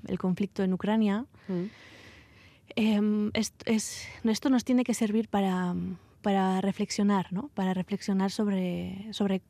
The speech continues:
Speaker 1: cómo se están haciendo las cosas y, y más que nada, eh, lo que está en nuestra mano, ¿no?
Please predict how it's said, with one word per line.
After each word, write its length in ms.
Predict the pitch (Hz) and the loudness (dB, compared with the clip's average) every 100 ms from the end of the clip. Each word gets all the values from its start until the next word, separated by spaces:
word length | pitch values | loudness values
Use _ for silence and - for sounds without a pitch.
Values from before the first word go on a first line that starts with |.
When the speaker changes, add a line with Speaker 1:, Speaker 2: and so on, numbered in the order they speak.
| - _ _ - | -20 _ _ 0
Speaker 1:
cómo 680 | 226 226 226 202 202 190 180 | 2 2 2 0 -2 -4 -2
se 120 | 196 | -4
están 240 | - 220 | 0 0
haciendo 280 | 208 208 196 | 2 0 2
las 180 | 185 - | 0 -2
cosas 560 | 220 - 214 262 - _ - - - - - - - - | -6 -2 -6 -6 -14 _ -20 -20 -20 -20 -20 -20 -20 -4
y, 520 | 226 220 208 208 202 190 190 _ - | 0 2 2 2 0 -2 -8 _ -8
y 80 | 214 | -2
más 180 | 240 - | -2 0
que 100 | 262 | 2
nada, 600 | 269 269 254 208 196 - | 2 2 2 0 -4 -4
eh, 300 | 208 208 202 | 0 2 2
lo 100 | 202 | 2
que 80 | 208 | 0
está 160 | - | 0
en 60 | 254 | 0
nuestra 240 | 254 220 | 0 2
mano, 320 | 196 190 196 170 | 2 4 2 -2
¿no? 240 | 185 | -4